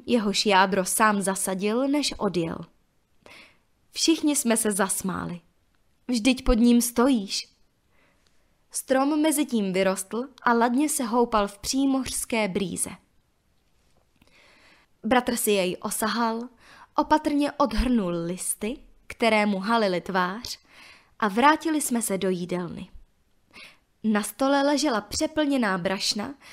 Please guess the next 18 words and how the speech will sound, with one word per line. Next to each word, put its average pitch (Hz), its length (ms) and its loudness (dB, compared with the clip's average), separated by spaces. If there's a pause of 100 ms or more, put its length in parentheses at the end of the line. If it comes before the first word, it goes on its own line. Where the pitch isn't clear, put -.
(300)
a 208 120 4
Roberto 311 420 2
z 254 60 -2
ní 220 180 4
vyjímal 226 520 2
jednu 233 360 2
po 269 120 2
druhé 208 400 -2
věci, 185 520 -6 (400)
které 294 400 2
nám 202 260 0
každému 233 560 2
přivezl. 185 540 -6 (1000)
Co - 280 -4 (180)
úžasného 220 840 2
to 185 140 -8
všechno 233 560 -2
bylo! 190 320 -4